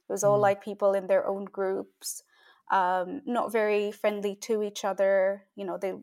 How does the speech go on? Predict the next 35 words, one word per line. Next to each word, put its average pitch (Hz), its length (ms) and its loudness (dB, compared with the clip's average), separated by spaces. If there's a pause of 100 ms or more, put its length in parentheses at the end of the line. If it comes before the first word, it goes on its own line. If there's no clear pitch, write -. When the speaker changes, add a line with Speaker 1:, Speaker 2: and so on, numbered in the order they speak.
(120)
Speaker 1:
they 214 100 2
would 208 160 -4
rather 208 500 4
cross 220 240 -2
streets - 380 -6
and 190 80 -4
avoid 202 340 -2
each 190 180 -6
other - 460 -6 (360)
than 190 160 0
to 135 80 -2
Speaker 2:
Mm. - 40 0
Speaker 1:
actually, 190 340 -2
like, 190 220 -4
walk 202 200 0
on 190 100 -6
the 185 80 0
same 185 300 -8
street. - 500 -8 (500)
And 208 200 -4
I 202 140 2
Speaker 2:
Mm. 202 40 -4
Speaker 1:
never 202 260 0
saw 202 240 0
any 190 200 -2
of 185 120 -14
that 180 260 -2
in 190 220 -6
Tel 180 160 -8
Aviv. 220 380 -6 (320)
Most 226 320 -4
people 226 280 -4
in 214 140 -6
Tel 214 160 -8
Aviv 202 380 -8